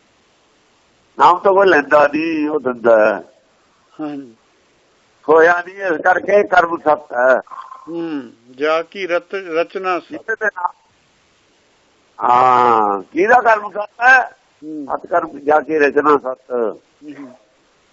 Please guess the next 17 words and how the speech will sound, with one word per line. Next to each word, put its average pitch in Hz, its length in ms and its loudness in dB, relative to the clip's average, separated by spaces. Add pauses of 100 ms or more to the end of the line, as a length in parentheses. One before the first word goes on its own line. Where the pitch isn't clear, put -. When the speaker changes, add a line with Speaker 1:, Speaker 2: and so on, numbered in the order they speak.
(3250)
Speaker 1:
ਇਹਨੇ 160 260 2
ਰਚਿਆ, 180 560 2 (880)
ਇਹ 139 120 -2
ਰਚਨਾ 156 380 0
ਕਿਹਨੇ 180 300 -4
ਕੀਤੀ 151 460 -2
ਹੈ? 139 240 2 (420)
ਆਪੇ 151 400 2
ਡਿਵੈਲਪ 165 340 0
ਕਰਕੇ 147 360 -2
ਲਿਆਇਆ 131 400 4
ਇਹਨੂੰ 131 200 -4
ਇੱਥੇ 110 220 -14
ਤੱਕ, 107 260 -10
ਜੀਵ 107 280 -4
ਨੂੰ 98 220 -6
ਇਹ। 85 200 -10